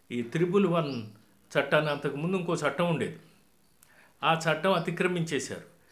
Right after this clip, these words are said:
అలా కాదు, ఇంకా సీరియస్గా చేయాలని పది కిలోమీటర్ల పరిధిలో మొత్తం చుట్టూ పది, పది కిలోమీటర్ల, ఆ,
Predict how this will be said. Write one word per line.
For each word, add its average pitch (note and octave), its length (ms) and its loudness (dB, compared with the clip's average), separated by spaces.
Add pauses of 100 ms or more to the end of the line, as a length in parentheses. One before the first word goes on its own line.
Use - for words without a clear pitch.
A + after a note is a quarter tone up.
(240)
అలా D3 160 0
కాదు, D3+ 360 2
ఇంకా E3 420 -4 (180)
సీరియస్గా F3+ 640 2
చేయాలని D3 580 -2
పది D3+ 300 -2
కిలోమీటర్ల D#3+ 960 -4 (560)
పరిధిలో B2 380 0 (420)
మొత్తం A2+ 360 -6 (540)
చుట్టూ B2 260 -6
పది, B2+ 280 -6 (360)
పది A2+ 180 -4
కిలోమీటర్ల, B2 720 -6 (1040)
ఆ, F#2+ 240 -12